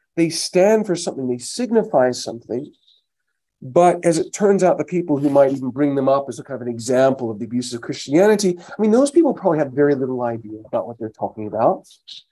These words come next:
And the Christians who are apologizing for them often don't know very much about what they're talking about. And it doesn't mean to say that there aren't things within our past that are worth repenting over.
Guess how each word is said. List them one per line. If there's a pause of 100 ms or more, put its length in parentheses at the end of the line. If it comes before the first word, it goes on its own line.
(160)
And
the
Christians
who
are
apologizing
for
them
often
don't
know
very
much
about
what
they're
talking
about.
And
it
doesn't
mean
to
say
that (480)
there
aren't
things
within
our
past
that
are
worth
repenting
over.